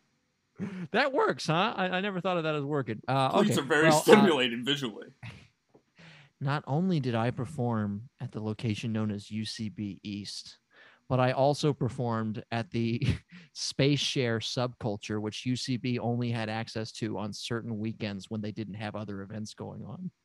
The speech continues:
Speaker 2: I don't know if I just got a new pleat formed or I have a huge boner, but Hotch is into that. I'm all about alternative comedy spaces, and especially, if I understand you correctly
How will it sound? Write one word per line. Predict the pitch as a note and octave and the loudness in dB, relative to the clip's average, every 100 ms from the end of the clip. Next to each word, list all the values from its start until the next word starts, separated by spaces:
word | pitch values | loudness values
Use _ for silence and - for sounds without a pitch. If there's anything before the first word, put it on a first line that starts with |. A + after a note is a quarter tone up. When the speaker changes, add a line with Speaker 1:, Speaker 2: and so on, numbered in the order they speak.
| _ _ _ _ _ _ _ _ - | _ _ _ _ _ _ _ _ 0
Speaker 2:
I | B2+ D#3 | 2 4
don't | D3+ | 4
know | C#3 C3 | 4 4
if | B2 | 2
I | B2 B2+ | 2 2
just | B2 A2+ | 0 -4
got | A2+ A2 | -4 -2
a | |
new | A2+ A#2 A2 | 0 -2 -4
pleat | - A#2+ B2 | -4 -4 -4
formed | - A2 G#2 G#2+ | -4 -6 -6 -6
or | G#2 | -4
I | G#2+ G#2+ | -2 -2
have | A2 G#2 | -4 -6
a | G2+ - - | -8 -8 -8
huge | - C#3+ C3 A#2+ G#2+ | -8 -6 -4 -4 -8
boner, | A#2 G#2+ G2+ G2 G#2 | -8 -8 -8 -12 -8
but | A#2 A2 | -6 -2
Hotch | C#3 C#3 C3+ A#2+ | 4 4 4 0
is | A2 A2 | -4 -4
into | A2 A2 - A2 | -8 -8 -6 -6
that. | G2 G2 - | -6 -8 -2
I'm | A#2 C3+ | 2 4
all | C3+ C3+ B2 | 6 6 4
about | A#2+ A#2+ | 2 -2
alternative | A#2 A#2+ - C#3 C3+ B2 B2 A2+ | -2 -4 0 2 2 0 -2 -2
comedy | A#2+ A2+ A#2+ A2+ | 0 0 0 -2
spaces, | - A2 G#2+ A2+ G#2+ A2 _ _ _ - | -2 -2 -2 -4 -6 -8 _ _ _ -8
and | A#2+ | -6
especially, | - E3+ E3+ D3+ A#2 A#2 | 4 4 6 4 2 2
if | C3+ | 6
I | C#3+ C#3+ | 6 6
understand | B2 A#2+ C3 A#2+ | 4 0 0 0
you | A2+ | -2
correctly | A#2 G#2+ A2 G#2 G#2 | -4 -4 -4 -6 -8